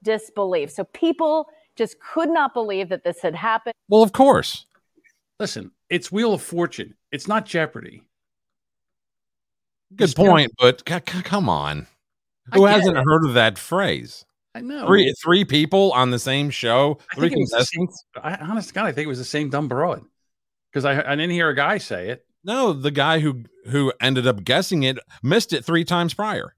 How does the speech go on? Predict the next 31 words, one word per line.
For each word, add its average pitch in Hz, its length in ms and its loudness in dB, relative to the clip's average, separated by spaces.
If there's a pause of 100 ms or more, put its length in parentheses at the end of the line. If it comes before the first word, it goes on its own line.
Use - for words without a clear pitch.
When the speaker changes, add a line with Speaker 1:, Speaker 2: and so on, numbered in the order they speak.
Speaker 3:
Ugh. - 260 -10 (920)
They 185 80 -2
should, 240 220 -4
you 233 80 0
know 262 80 2
what 277 80 0
they 247 120 0
should 220 140 -2
have 220 80 -4
done? 233 180 0
They 214 60 -2
should 196 160 -2
have - 80 -4
ended 185 240 0
the, 175 140 -2
well, 180 200 2
no, 123 180 -2
look, 151 240 -6
everybody's 139 340 -4
talking 131 240 -4
about 120 200 -2
Wheel 117 140 -6
of 104 60 -16
Fortune. 127 300 -10
When 175 80 -4
was 208 120 -6
the 170 40 -4
last 170 160 0
time 156 180 -2
you 131 60 -4
heard 131 340 -2